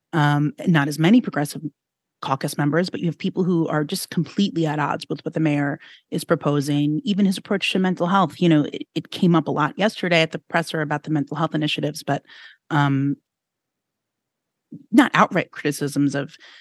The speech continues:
the involuntary hospitalizations the mayor proposed, but people saying that we wanna do a different approach. We wanna actually spend more money on preventative care, not involving the police,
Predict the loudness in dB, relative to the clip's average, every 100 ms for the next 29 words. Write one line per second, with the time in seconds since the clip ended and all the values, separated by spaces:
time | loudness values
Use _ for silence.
0 | _ 0 0 2 0 0 0 0 -2 -4
1 | -4 -4 -2 -4 0 -2 0 0 0 -4
2 | -4 0 0 -2 -2 -4 -2 -4 -2 0
3 | 0 0 -2 -2 0 0 0 0 -2 -6
4 | -8 -8 -8 -6 -6 -2 0 0 -2 -4
5 | -6 -2 -2 0 2 0 0 -2 -4 -8
6 | -20 -20 _ -4 -2 0 -2 -4 -6 -6
7 | -4 0 2 2 0 -4 -2 2 4 4
8 | 0 -6 -14 -20 _ _ 0 2 2 2
9 | 0 2 0 0 -2 -4 -2 -2 -6 -10
10 | -14 -12